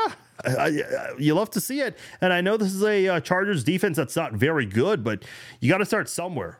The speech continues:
okay? You bring back Mecole Hardman, and you, you're using Rashee Rice more.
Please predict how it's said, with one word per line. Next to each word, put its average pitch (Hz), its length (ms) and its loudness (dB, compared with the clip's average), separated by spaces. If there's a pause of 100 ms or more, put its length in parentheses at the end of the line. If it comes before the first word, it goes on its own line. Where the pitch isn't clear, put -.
okay? 160 220 0
You 123 160 2
bring 156 200 0
back 202 180 0
Mecole 175 300 0
Hardman, 135 460 0 (480)
and 127 380 2
you, 120 180 2
you're 120 220 2
using 180 380 2
Rashee 147 340 0
Rice 139 320 -2
more. 117 320 -2